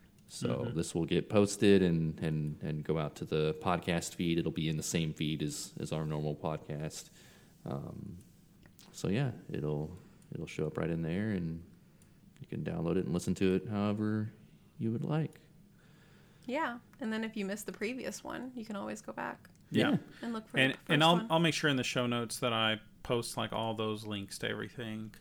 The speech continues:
Speaker 2: Um, and then, like, the health update, you know, the one point oh, or I think it was episode fourteen, that one was. So I'll make sure I put that in the show notes. That way, in case people come to this and they're like, "Okay, I wanna know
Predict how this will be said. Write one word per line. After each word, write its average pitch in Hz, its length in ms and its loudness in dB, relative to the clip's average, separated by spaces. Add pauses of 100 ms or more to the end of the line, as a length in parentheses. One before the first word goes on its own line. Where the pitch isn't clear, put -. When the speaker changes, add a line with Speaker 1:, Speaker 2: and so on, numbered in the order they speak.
Speaker 2:
Um, 104 520 -6 (320)
and 117 160 -2
then, 110 360 0
like, 104 240 -2
the 104 180 -2
health 117 280 -4
update, 110 420 0 (460)
you 120 80 -4
know, 104 260 -6
the 113 260 -8 (200)
one 120 240 0
point 117 260 -4
oh, 113 260 -2
or 113 320 -6 (540)
I 143 40 0
think 175 120 10
it - 20 10
was 135 140 6
episode 117 360 2
fourteen, 107 800 -4 (240)
that 104 160 -4
one 107 140 -8
was. 110 320 -8
So 117 160 -6
I'll 107 100 -4
make 110 180 -6
sure 113 220 -6
I 104 80 -2 (320)
put 120 140 -6
that 107 140 -2
in 98 40 -8
the 107 80 -6
show - 180 -6
notes. 110 300 -8
That 113 160 -4
way, 107 300 -6
in - 640 -20
case 117 340 0
people 117 320 -2
come 117 240 -4
to 104 60 -2
this 113 380 0
and 113 100 -4
they're 107 60 -2
like, 107 180 -4
"Okay, 110 240 -2
I 104 40 2
wanna 107 220 -2
know 104 460 -4